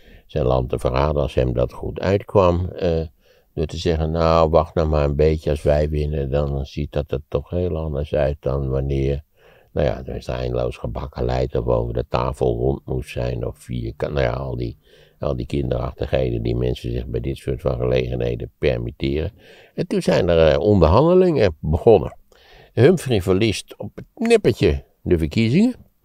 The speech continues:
En die worden dus gewonnen door Nixon. Dat was een totaal nieuwe Nixon, want je weet, Nixon had natuurlijk verloren tegen Kennedy in negentien zestig. Had daarna ook allerlei ongelukkige politieke avonturen beleefd. Maar nu was hij een,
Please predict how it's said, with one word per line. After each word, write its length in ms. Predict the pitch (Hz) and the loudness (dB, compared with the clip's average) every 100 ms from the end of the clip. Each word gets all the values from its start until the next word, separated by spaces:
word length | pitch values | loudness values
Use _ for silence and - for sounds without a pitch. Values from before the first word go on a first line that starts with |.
| - - - - - | -20 -20 -20 -20 -8
En 160 | - | -4
die 100 | 147 | -4
worden 240 | 131 120 101 | 0 0 0
dus 160 | 98 | -2
gewonnen 380 | - 85 87 80 | 2 4 4 2
door 160 | 71 65 | 2 2
Nixon. 400 | 87 123 - 160 | 2 0 -2 -4
Dat 200 | 131 - | -4 -2
was 200 | 82 78 | -2 -2
een 140 | 73 - | -8 0
totaal 560 | 87 85 - 131 127 123 | 2 2 2 2 4 2
nieuwe 260 | 120 104 | 2 2
Nixon, 420 | 85 87 101 - 120 | 2 2 0 -6 -8
want 160 | 98 | -8
je 80 | - | -4
weet, 320 | 69 58 - | -4 -4 -6
Nixon 300 | 76 78 - - | -8 -8 -10 -10
had 100 | 78 | -10
natuurlijk 320 | - - - | -12 -16 -12
verloren 500 | - 57 67 67 - | -8 -2 -2 -2 -6
tegen 280 | 62 60 - | -8 -8 -10
Kennedy 380 | 71 64 62 60 | -8 -6 -6 -8
in 140 | 57 | -8
negentien 360 | 64 - - - | -10 -12 -18 -20
zestig. 520 | - 110 101 - - _ _ - - _ _ | -6 -4 -4 -8 -12 _ _ -20 -20 _ _
Had 200 | - - | -12 -8
daarna 240 | 67 67 | -8 -6
ook 200 | 76 - | -8 -6
allerlei 260 | 73 71 69 | -6 -4 -4
ongelukkige 600 | 67 64 60 69 62 - | -2 -2 -4 -4 -6 -8
politieke 640 | - 64 60 58 67 - | -6 -6 -6 -6 -6 -4
avonturen 680 | 64 - - - 101 101 90 | -6 -6 -10 -8 -4 -2 -2
beleefd. 480 | 85 78 73 73 - | -2 2 2 0 -4
Maar 240 | 64 67 76 | -4 -2 -2
nu 180 | 80 | -2
was 220 | 78 76 - | -2 -2 -4
hij 100 | 78 | -8
een, 220 | 69 71 | -8 -8